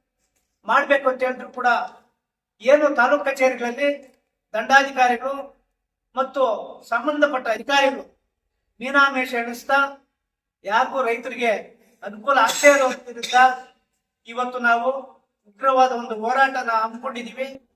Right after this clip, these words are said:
ನಾಳೆ ಹದಿನೇಳನೇ ತಾರೀಕು ಎರಡನೇ ತಿಂಗಳಲ್ಲಿ ಜಿಲ್ಲಾ ಕಚೇರಿ ಮುಂದೆ ಎಲ್ಲಾ ತಾಲೂಕಾದ್ಯಂತ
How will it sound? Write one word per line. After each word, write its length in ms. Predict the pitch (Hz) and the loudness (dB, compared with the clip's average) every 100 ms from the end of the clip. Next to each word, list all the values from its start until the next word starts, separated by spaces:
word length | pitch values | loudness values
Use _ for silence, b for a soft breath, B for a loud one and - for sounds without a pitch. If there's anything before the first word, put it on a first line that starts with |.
| _ _ _ _ _ 214 | _ _ _ _ _ -4
ನಾಳೆ 240 | 220 247 | -2 2
ಹದಿನೇಳನೇ 580 | 233 226 247 285 294 262 | 2 0 2 4 4 -2
ತಾರೀಕು 680 | 254 240 233 254 269 277 - b b - | -2 -4 -4 -6 -6 -8 -20 b b -8
ಎರಡನೇ 360 | 214 240 277 | -6 -4 -6
ತಿಂಗಳಲ್ಲಿ 760 | 262 240 233 240 277 - _ _ | -6 -10 -10 -10 -14 -18 _ _
ಜಿಲ್ಲಾ 260 | 233 269 285 | -4 2 2
ಕಚೇರಿ 340 | - - 240 | 0 -6 -6
ಮುಂದೆ 560 | 226 233 262 285 - _ _ _ | -6 -4 -4 -4 -10 _ _ _
ಎಲ್ಲಾ 360 | 208 254 294 294 | -6 4 6 6
ತಾಲೂಕಾದ್ಯಂತ 760 | 277 269 269 254 - 240 - | 4 4 2 -2 -4 -8 -2